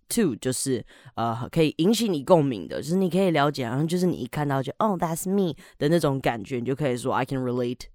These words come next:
to that”。那电影的话，我个人蛮喜欢《孤味》的，完全哭爆，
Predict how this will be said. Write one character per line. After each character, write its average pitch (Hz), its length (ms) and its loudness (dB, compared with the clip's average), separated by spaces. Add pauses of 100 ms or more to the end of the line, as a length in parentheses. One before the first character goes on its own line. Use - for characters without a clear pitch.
(160)
to 123 60 -6 (160)
that”。 - 400 2 (340)
那 175 260 6
电 247 220 4
影 185 100 6
的 139 120 4
话， 175 140 10
我 151 60 8
个 156 120 4
人 156 100 8
蛮 135 140 2
喜 131 120 -4
欢 127 140 -2
《孤 127 240 -2
味》 123 160 2
的， - 100 -12 (100)
完 135 180 2
全 135 160 -2
哭 131 200 -6
爆， 127 240 2